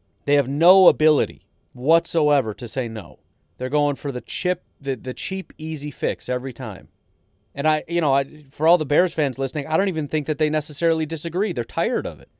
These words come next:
Why are you picking up all the Packers' scraps? It's pathetic. It's the same thing that happened with the Patriots all the time. Everybody wants to pick up their scraps,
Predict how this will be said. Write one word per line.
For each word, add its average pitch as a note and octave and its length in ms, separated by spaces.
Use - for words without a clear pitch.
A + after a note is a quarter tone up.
Why D#3+ 240
are G#3+ 80
you G#3 160
picking G#3 260
up F#3 100
all F#3+ 140
the E3+ 80
Packers' F3 400
scraps? F#3 480
It's C3 140
pathetic. E3 480
It's - 120
the B2 60
same G#3 220
thing G#3+ 140
that G3 100
happened G3 240
with F#3 80
the F#3+ 80
Patriots G#3+ 420
all C3 140
the G#2+ 80
time. F#2 240
Everybody G#3 400
wants G3+ 180
to F3 60
pick F#3+ 220
up F#3 140
their D#3+ 120
scraps, D#3 640